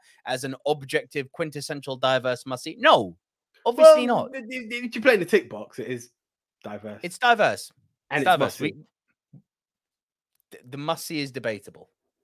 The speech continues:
Speaker 1: Genuinely,
Speaker 2: You're not
Speaker 1: the must-see is debatable. I
Speaker 2: Oh,
Speaker 1: think
Speaker 2: come
Speaker 1: it
Speaker 2: on.
Speaker 1: is. I think it is. But do I think if I was to want to educate people who have never seen movies, would I say,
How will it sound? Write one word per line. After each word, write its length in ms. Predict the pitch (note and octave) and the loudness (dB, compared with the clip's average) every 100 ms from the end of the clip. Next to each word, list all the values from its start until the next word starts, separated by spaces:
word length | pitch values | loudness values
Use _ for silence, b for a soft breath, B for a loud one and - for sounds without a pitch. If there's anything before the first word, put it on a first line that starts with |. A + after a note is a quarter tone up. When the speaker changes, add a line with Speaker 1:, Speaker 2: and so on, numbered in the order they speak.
| _ _ _ _ _ | _ _ _ _ _
Speaker 1:
Genuinely, 520 | - D#3 D3+ B2+ C#3+ | -2 0 2 2 2
Speaker 2:
You're 60 | D3 | 2
not 20 | |
Speaker 1:
the 60 | A#2+ | -2
must-see 360 | A2+ - - | -6 -8 -10
is 80 | A2+ | -10
debatable. 640 | A2+ A2 G#2+ G2 E2+ D#2 _ _ | -8 -6 -6 -8 -16 -20 _ _
I 200 | G#2+ B2+ | 2 4
Speaker 2:
Oh, 40 | C3 | 4
Speaker 1:
think 40 | C3 | 0
Speaker 2:
come 100 | B2+ | -4
Speaker 1:
it 100 | G#2 | -4
Speaker 2:
on. 60 | F#2+ | -4
Speaker 1:
is. 220 | F#3+ - _ _ _ _ _ _ - | -4 -6 _ _ _ _ _ _ -2
I 160 | C3+ B3+ | 2 2
think 260 | A#3+ F3 | 2 -8
it 80 | A#2 | -8
is. 340 | G#2 G3+ - - _ _ - | -6 -8 -10 -20 _ _ 0
But 200 | E3 D#3+ | 0 0
do 120 | F#3+ | 0
I 140 | A#3 | 0
think 240 | A#3+ A#3+ A3+ | 0 -4 -6
if 160 | F3 | -4
I 140 | F#3+ G#3+ | -2 0
was 140 | A3+ | -2
to 120 | - - | -6 -6
want 220 | D#3 F#3+ | -10 -8
to 200 | - - | -8 -4
educate 600 | G3+ F3 F#3+ G3 G3 - b b b b b _ | -4 -4 -10 -8 -8 -10 b b b b b _
people 300 | G#3+ F#3 F#3 | -10 -8 -4
who 60 | E3+ | -2
have 140 | D#3 | -2
never 220 | F3+ G3 | -4 -4
seen 220 | F#3+ G3+ | -6 -6
movies, 400 | E3+ F3 A3 G#3+ | -4 -4 -4 -6
would 80 | F3 | -2
I 140 | E3+ E3+ | -2 0
say, 280 | F3+ E3+ | 0 -2